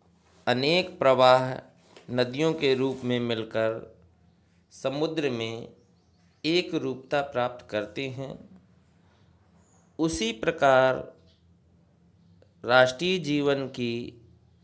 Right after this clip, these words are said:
अनेक विधियां राष्ट्रीय संस्कृति में समन्वय प्राप्त करती हैं।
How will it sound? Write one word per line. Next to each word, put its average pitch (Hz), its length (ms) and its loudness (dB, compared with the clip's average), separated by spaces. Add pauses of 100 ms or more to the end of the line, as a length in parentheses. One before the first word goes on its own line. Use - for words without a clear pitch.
(520)
अनेक 170 460 0
विधियां 120 680 -4 (880)
राष्ट्रीय 151 640 4
संस्कृति 131 600 -2
में 110 380 -6 (280)
समन्वय 117 560 0
प्राप्त 107 500 -4
करती 95 380 -10
हैं। - 280 -18